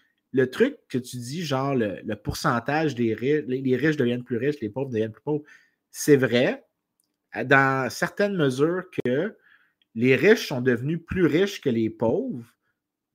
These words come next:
plus rapidement, uniquement dans les pays occidentaux.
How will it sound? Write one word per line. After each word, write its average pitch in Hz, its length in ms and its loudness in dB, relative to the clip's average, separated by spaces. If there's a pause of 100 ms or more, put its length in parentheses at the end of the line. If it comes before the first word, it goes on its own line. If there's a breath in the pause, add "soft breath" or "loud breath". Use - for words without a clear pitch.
(140)
plus 247 220 2
rapidement, 151 680 0 (640)
uniquement 226 520 0
dans 151 120 -2
les 131 100 0
pays 127 280 4
occidentaux. 113 680 -6